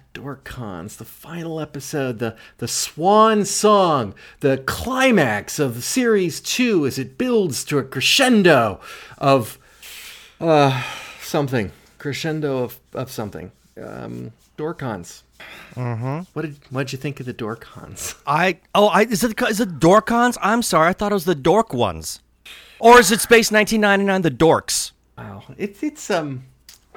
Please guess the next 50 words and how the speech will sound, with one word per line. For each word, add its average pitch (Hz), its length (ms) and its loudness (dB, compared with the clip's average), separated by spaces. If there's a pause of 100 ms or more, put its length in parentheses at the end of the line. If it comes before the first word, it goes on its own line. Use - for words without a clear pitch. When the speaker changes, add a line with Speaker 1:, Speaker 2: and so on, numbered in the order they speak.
(420)
Speaker 1:
it's - 180 -18
not - 120 -12
really 147 200 -2
a - 20 -6
great 117 240 -2
episode 127 380 -4
to 123 60 -6
go 120 180 -2
out 120 180 -2
on, 113 200 -6
is 117 140 -6
it? - 160 -10 (240)
Speaker 2:
Well, 160 220 2
it's, 151 320 -2
it, 185 220 -6
it, 175 240 -6 (100)
it's, - 480 -6
uh, 143 320 -2 (120)
it - 160 -8
sucks. - 600 -4
Let's 147 280 -4
just 135 220 -6
put 120 140 -4
it 104 120 -8
that 92 220 -6
way. 87 220 -8
It, 92 80 -10
it's 127 220 -10
stupid. - 480 -12 (240)
Speaker 1:
Is 160 160 -10
it 190 100 -2
as 127 140 -4
bad 120 340 -2
as 127 140 -4
some 110 240 -8
of 117 60 -8
the 117 60 -6
ones 117 320 -8
we've 117 160 -6
had 113 220 -6
along 117 300 -6
the 113 80 -8
way? 117 200 -6
Speaker 2:
No, 240 280 4
we've 220 160 -2
had 262 160 0
some 175 260 -4
really 170 240 -2
dreadful 113 640 -4
ones, 101 380 -8